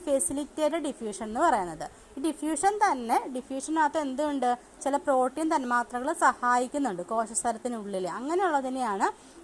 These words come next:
ഫെസിലിറ്റേറ്റഡ് ഡിഫ്യൂഷൻ എന്ന് പറയുന്നത്. അതിന് എക്സാമ്പിളാണ് ഗ്ലൂക്കോസ്, ഫ്രക്ടോസ്, ഗാലക്ടോസ്,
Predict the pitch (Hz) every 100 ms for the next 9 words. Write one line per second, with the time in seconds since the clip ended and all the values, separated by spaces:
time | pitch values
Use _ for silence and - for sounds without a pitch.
0 | - 285 269 294 302 302 311 269 294 262
1 | - 220 233 220 240 370 302 190 156 -
2 | - - 339 403 359 - 320 311 330 254
3 | 214 302 220 247 254 247 - 294 285 277
4 | 269 320 349 - 247 226 - - 294 269
5 | - 247 311 202 240 233 233 240 269 -
6 | 277 226 -